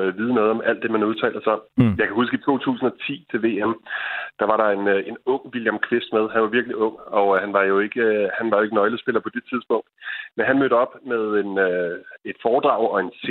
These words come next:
Speaker 1: D-rom, som de spillede i bussen, så vidt jeg husker, som handlede om Qatar og Mandela og, øh, apartheid. Øh, og det var, altså, det var fuldkommen vildt usædvanligt, at en, at en spiller tog sådan et initiativ. Øhm, men i dag, der, der er alle tvunget til at, at skulle forholde sig til de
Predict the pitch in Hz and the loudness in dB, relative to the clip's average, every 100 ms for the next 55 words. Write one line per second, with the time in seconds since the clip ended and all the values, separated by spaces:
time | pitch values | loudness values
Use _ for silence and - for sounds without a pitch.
0 | 104 104 117 135 - 120 110 104 117 123 | -2 2 2 0 -8 -10 -8 -2 0 0
1 | 123 120 123 131 113 110 120 113 110 117 | 0 0 0 -4 -4 0 0 0 0 0
2 | - 101 107 117 117 98 95 - - - | 0 0 2 4 4 2 -2 -8 -6 0
3 | 104 117 113 107 98 101 104 127 127 - | 2 2 0 -4 -4 -4 -2 -2 -2 -2
4 | 98 98 95 95 98 - 104 113 123 104 | 2 4 4 2 0 0 0 2 0 -2
5 | - _ - - - - - 98 101 - | -6 _ -20 -16 -16 -16 -2 0 2 0
6 | 107 117 - 110 - 104 - 120 127 110 | 0 0 0 0 0 -2 -2 -2 0 0
7 | 104 113 117 107 90 104 101 107 92 98 | -2 -2 -4 -4 0 0 0 -2 0 0
8 | 98 95 92 101 - - 101 104 113 107 | 2 0 2 0 -4 -4 0 0 0 -2
9 | 107 104 98 - 95 - 110 - - - | -2 -2 -6 -2 -2 0 -4 -4 -10 -8
10 | - - - 98 92 90 82 - - 104 | -10 -4 0 2 2 -2 -4 -6 -2 0
11 | 98 117 120 127 - 107 113 101 95 107 | 2 0 -2 -2 0 2 4 2 0 -2
12 | 101 - - 113 101 107 107 104 110 110 | -2 -6 -2 0 2 0 -4 -4 -2 -2
13 | 107 101 95 - 101 110 - 95 104 101 | 0 2 2 -2 -6 -8 -2 0 0 -4
14 | - 107 107 | -8 -6 -6